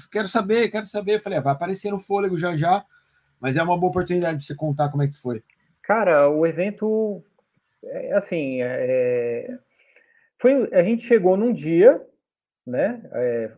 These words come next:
Speaker 2: a gente foi na segunda-feira e terça-feira a gente já tava de volta. Foram todos os, os influenciadores, é,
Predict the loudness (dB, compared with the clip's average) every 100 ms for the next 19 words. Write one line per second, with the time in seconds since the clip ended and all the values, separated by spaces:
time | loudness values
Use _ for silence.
0 | -14 -12 -12 -10 -4 -2 -4 -8 _ _
1 | _ _ _ _ -6 -4 0 0 0 2
2 | 6 8 6 4 0 -2 -2 -4 -2 0
3 | -2 -4 -6 -6 -4 -4 -4 2 4 4
4 | 2 -6 -10 _ _ -8 -6 -4 -2 -2
5 | -2 -6 -4 -4 -4 -6 -8 -6 -4 2
6 | 2 2 -2 -2 -4 -12 _ _ _ _
7 | _ _ _ -4 2 4 4 4 2 0
8 | -2